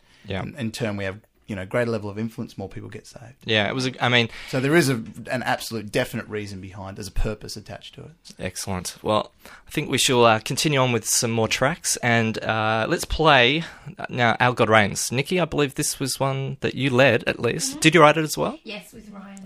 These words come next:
Speaker 1: Okay. Um, do you wanna just tell us about the premise behind the song?
Speaker 3: Our God Reigns
Speaker 1: Yeah, <laughs> that
Speaker 3: is a song that, uh, kind of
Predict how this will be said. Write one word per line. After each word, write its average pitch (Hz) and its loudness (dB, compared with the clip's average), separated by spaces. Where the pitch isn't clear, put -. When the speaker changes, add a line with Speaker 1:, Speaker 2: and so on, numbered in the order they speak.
Speaker 1:
Okay. - -8
Um, 127 -2
do - -4
you 190 2
wanna 185 2
just - -4
tell 170 0
us 170 -2
about 143 -4
the 123 -4
premise 143 -4
behind 151 -6
the - -10
song? 214 -6
Speaker 3:
Our 302 -4
God 320 -6
Reigns 233 -8
Speaker 1:
Yeah, - -8
<laughs> - -10
that - -2
Speaker 3:
is 254 -2
a 269 0
song 233 0
that, 202 0
uh, 196 -4
kind 233 0
of 214 -8